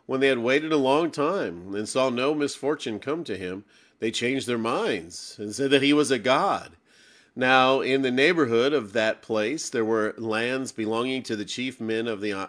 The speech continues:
man of the island, named Publius, who received us and entertained us hospitably for three days. It happened that the father of Publius lay sick with fever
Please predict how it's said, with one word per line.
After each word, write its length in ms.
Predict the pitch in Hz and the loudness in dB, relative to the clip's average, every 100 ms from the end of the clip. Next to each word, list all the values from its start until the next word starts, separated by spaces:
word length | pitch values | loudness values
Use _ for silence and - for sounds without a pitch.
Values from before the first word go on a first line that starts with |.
| - | -8
man 280 | 107 110 113 | -4 -2 -4
of 100 | 107 | -4
the 100 | 101 | -6
island, 400 | 92 101 143 - _ - - _ - | -6 -8 -10 -12 _ -20 -20 _ -4
named 500 | 117 117 113 113 - _ _ _ | 0 0 0 -6 -14 _ _ _
Publius, 640 | 165 190 147 92 82 - - - - _ | -2 0 0 -2 -6 -14 -18 -20 -20 _
who 120 | 147 | 2
received 560 | 147 139 - 160 190 120 | 4 2 0 -4 -2 0
us 380 | 98 117 - 117 | 0 -2 -4 -4
and 160 | 113 | -2
entertained 520 | 127 120 - 151 151 | -2 -4 -2 -2 0
us 240 | 110 101 - | -2 -4 -6
hospitably 760 | 120 110 - 160 135 104 101 | -6 -6 -6 -6 -4 -2 -2
for 200 | 101 104 | -2 -6
three 280 | 98 117 120 | -8 -6 -4
days. 400 | 113 98 90 - - - - | -2 -2 -4 -10 -18 -20 -8
It 100 | 117 | 2
happened 400 | 143 151 160 143 | 4 4 2 0
that 140 | 117 | 0
the 80 | 113 | -4
father 440 | - 127 143 147 | -2 0 2 2
of 200 | 135 - | 0 -4
Publius 640 | - 131 113 110 113 117 - - - - | -2 -2 0 -2 -2 -4 -12 -20 -20 -4
lay 160 | 117 120 | -2 -2
sick 340 | - 156 151 | 0 0 2
with 160 | 147 143 | -2 -2
fever 520 | 127 117 107 113 | -2 -2 0 0